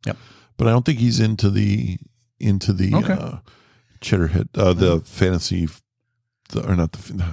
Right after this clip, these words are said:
Speaker 2: Jesus
Speaker 1: I
Speaker 2: Christ,
Speaker 1: went,
Speaker 2: the N F L playoff.
Speaker 1: I went out of my way to make sure they were invited
Speaker 2: Like,
Speaker 1: if they don't.
Speaker 2: get your shit together,
Speaker 1: Yeah.
Speaker 2: people. And, and Kip got the invite 'cause he's
Speaker 1: Oh,
Speaker 2: involved in the,
Speaker 1: that's true.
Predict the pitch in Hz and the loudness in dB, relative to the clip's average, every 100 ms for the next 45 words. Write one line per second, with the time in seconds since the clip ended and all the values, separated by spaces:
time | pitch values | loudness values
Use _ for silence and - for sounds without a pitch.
0 | 76 - - - 131 131 135 113 113 104 | -8 -12 -12 -6 -2 0 2 4 4 4
1 | 110 95 98 90 85 92 113 113 113 127 | 2 2 2 2 2 0 0 0 2 2
2 | 143 147 151 147 143 - 139 139 147 131 | 2 2 0 -2 -4 -4 -4 -4 -4 -4
3 | 113 110 107 110 107 104 107 117 160 - | -6 -4 -4 -4 -4 -6 -2 -2 -2 -2
4 | 180 151 - 175 131 147 170 147 123 107 | -2 -2 2 0 0 0 2 2 2 2
5 | 110 127 131 147 160 139 104 120 107 - | 0 0 0 0 0 -4 0 0 0 -2
6 | 123 - 117 - 131 127 120 - - 113 | 0 0 -2 0 -2 -2 -6 -8 -4 -4
7 | - - 107 92 - 113 104 104 147 202 | -4 -2 -2 -2 -2 0 0 2 2 2
8 | 101 104 110 101 98 92 120 - - | 2 2 0 0 0 0 -2 -4 -6